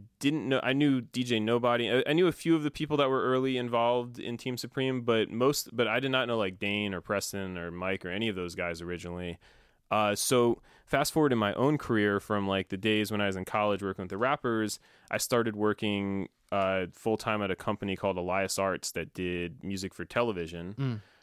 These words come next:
Speaker 1: Uh, and although I was still putting out albums, I put out albums all through the mid two thousands with various people. I'd kinda slowed down on my own music somewhat because I made music all day at work,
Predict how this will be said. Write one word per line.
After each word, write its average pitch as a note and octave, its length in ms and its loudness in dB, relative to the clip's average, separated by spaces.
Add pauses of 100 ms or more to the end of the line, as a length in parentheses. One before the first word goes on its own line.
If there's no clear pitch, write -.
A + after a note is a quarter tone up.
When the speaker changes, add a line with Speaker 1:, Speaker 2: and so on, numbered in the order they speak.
(140)
Speaker 1:
Uh, G2 400 2 (140)
and G#2+ 220 -2
although B2+ 240 4
I D3 80 6
was C#3 120 0
still D#3+ 160 0
putting D3 280 -2
out B2+ 140 2
albums, G2+ 340 0
I G#2+ 100 0
put C3+ 120 0
out B2+ 160 4
albums G#2+ 260 -2
all G#2+ 140 2
through G#2+ 160 -6
the G2 80 -8
mid F#2+ 240 -4
two G2+ 140 -6
thousands F2+ 840 -4
with - 200 -10 (120)
various F#2+ 320 0
people. F#2 540 -2 (320)
I'd A#2+ 180 0
kinda C#3 200 -2
slowed A#2 420 0
down A2 240 2
on G2 80 -2
my F#2+ 140 -2
own F#2 200 -2
music F2+ 320 -6
somewhat F2+ 440 -4
because F#2 200 -8
I F2+ 140 -2
made F2+ 240 -6
music F2+ 340 -8
all F2+ 120 -4
day E2+ 160 -6
at - 100 -6
work, A#2+ 460 -2